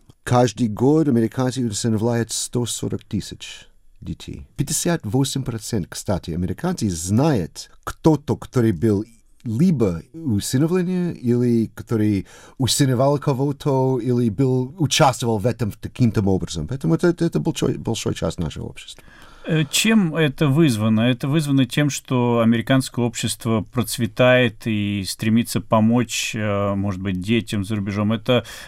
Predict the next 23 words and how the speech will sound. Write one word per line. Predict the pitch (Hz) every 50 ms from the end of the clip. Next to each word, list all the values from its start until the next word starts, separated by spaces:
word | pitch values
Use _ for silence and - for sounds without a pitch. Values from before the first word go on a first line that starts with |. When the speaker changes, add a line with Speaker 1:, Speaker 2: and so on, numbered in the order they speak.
| - -
Speaker 2:
часть | - 123 117 104 -
соц-, | - - 113 - - - - -
ну, | - 143 131 113
социального | - - 117 - - 127 120 131 131 131 127 120 117 117
устройства, | 113 107 - - 127 123 120 107 - - - 113 107 107 98 - - - - - - - - -
э, | 113 101 101 98 101 104
может | 107 107 123 123 104 104
быть, | 113 107 - 117
работа | 117 110 113 120 120 - - 117 113 113 117 113
религиозных | 107 117 110 110 101 107 120 127 131 123 123 110 - -
организаций. | 101 98 110 117 113 104 113 117 101 - - - 110 104
Есть | 98 101 123 147 147 - - -
ли | 123 113 101
какие-то | - 104 - - 110 95 - - 82
представления | - - 98 - - - 104 98 92 92 90 85 82 80
по | - -
этому | 85 - 92 85 80
поводу? | - - 76 - 62 - - -
Speaker 1:
Ну, | - 220 240 247 233 214
это | 196 180 - 170
всё | 151 - - - - - 208 180 135 104
этого. | 92 90 - 107 95 90 95 101 104 110 117
И | - - 135 135 131 131